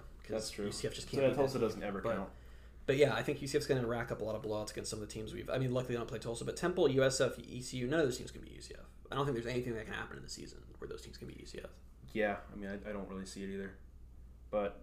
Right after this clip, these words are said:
Speaker 2: we'll go on, we'll go to number seven, uh, on our power rankings. We have Navy, who uncharacteristically was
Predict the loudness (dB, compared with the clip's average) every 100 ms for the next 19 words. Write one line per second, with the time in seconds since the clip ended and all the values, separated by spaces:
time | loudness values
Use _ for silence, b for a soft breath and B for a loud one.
0 | -4 2 6 6 6 6 6 6 4 4
1 | 4 6 6 2 -4 -8 0 2 4 4
2 | 2 2 4 6 6 2 0 -4 0 0
3 | 2 2 4 4 2 0 b b b b
4 | b 6 8 8 6 0 -8 -14 4 6
5 | 8 6 6 6 4 2 -2